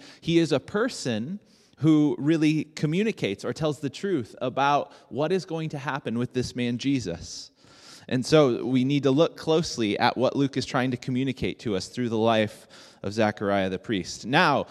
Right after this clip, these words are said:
Zechariah is John the Baptist's father. If you're familiar with the New Testament at all, you're probably familiar with this name, John the Baptist. John the Baptist is the great prophet,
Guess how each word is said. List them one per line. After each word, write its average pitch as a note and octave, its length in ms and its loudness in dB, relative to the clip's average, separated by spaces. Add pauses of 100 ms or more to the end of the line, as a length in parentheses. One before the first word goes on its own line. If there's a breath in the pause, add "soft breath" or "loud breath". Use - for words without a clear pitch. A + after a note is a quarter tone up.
(200 loud breath)
Zechariah D#3 960 4
is C#3 240 -4
John E3+ 440 -2
the E3 80 -4
Baptist's D3 640 -2
father. G#2+ 600 2 (340 soft breath)
If A#2+ 120 -6
you're C3 80 -2
familiar D3 500 4
with C#3 240 0
the C#3+ 80 -6
New C3 140 -4
Testament C#3 520 0
at A#2+ 140 2
all, D3 260 6
you're B2+ 120 0
probably C3+ 500 2
familiar B2+ 500 -2
with A#2 180 -6
this A#2 200 -6
name, A#2+ 420 -2 (280 loud breath)
John A#2 220 0
the A2 80 0
Baptist. A#2 360 2
John D3 200 0
the D#3 60 -2
Baptist D#3 520 4
is C#3 220 0
the C3+ 100 -2
great C3+ 360 0
prophet, D3 540 -2